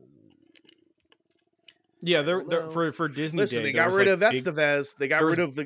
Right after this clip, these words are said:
Speaker 2: the goat,
Speaker 1: there was
Speaker 2: Emilio
Speaker 1: big, uh,
Speaker 2: Estevez.
Speaker 1: there was big, uh, key image art of her wearing, like, the fucking, like,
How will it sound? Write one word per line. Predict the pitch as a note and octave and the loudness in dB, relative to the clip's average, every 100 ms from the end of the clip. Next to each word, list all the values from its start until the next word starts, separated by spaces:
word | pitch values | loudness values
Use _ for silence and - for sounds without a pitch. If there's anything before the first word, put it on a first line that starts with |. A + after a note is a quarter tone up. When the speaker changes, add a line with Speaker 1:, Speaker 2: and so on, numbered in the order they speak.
| C3+ | -8
Speaker 2:
the | A#2 | -8
goat, | B2 C#3+ F3 F#3+ D3+ _ _ _ _ _ _ _ - | -6 0 2 2 -4 _ _ _ _ _ _ _ -6
Speaker 1:
there | C3+ | -4
was | |
Speaker 2:
Emilio | C#3 D#3 E3 E3 | -2 0 0 0
Speaker 1:
big, | F#3+ | 0
uh, | |
Speaker 2:
Estevez. | - - C3+ C3 B2+ - - _ _ - | 0 -2 -2 -4 -6 -12 -20 _ _ -8
Speaker 1:
there | B2+ | -6
was | A#2+ | -6
big, | - C3+ B2+ | -6 -4 -2
uh, | A2+ G#2 _ - | -4 -6 _ -12
key | - C#3+ B2 | -6 -4 -2
image | B2 G#2+ | -2 -4
art | A2 G#2 G2 | -6 -6 -8
of | A2+ - - | -12 -12 -8
her | A2+ A2 | -6 -6
wearing, | G2+ G#2+ G#2 G#2 G2+ | -8 -10 -10 -12 -14
like, | G2 F#2 | -16 -16
the | G#2 | -18
fucking, | - A2 A2+ | -12 -10 -10
like, | G#2 G2 | -12 -14